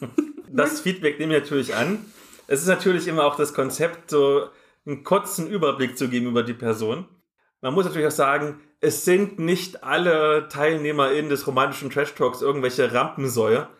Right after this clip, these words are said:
Speaker 2: äh, die jetzt über sich eine Stunde erzählen können. Ich meine, das kannst du wahrscheinlich, das kann ich möglicherweise.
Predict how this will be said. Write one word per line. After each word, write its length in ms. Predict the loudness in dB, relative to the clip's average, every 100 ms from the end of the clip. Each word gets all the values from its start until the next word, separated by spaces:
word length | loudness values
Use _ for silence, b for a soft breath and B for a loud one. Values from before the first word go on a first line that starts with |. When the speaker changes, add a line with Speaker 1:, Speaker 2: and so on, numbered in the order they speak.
| B B B B
Speaker 2:
äh, 260 | 0 0 0
die 120 | 0
jetzt 440 | 0 0 -10 -16 _
über 240 | 0 0
sich 220 | 0 -4
eine 80 | -8
Stunde 220 | -4 0
erzählen 400 | 2 2 0 0
können. 240 | 2 0 0
Ich 80 | 0
meine, 120 | 0
das 120 | 0
kannst 220 | -2 -4
du 60 | 0
wahrscheinlich, 460 | 0 0 -2 -2 -4
das 160 | -4
kann 160 | -2 -2
ich 180 | -2 -2
möglicherweise. 840 | -4 -4 0 2 2 0 2 0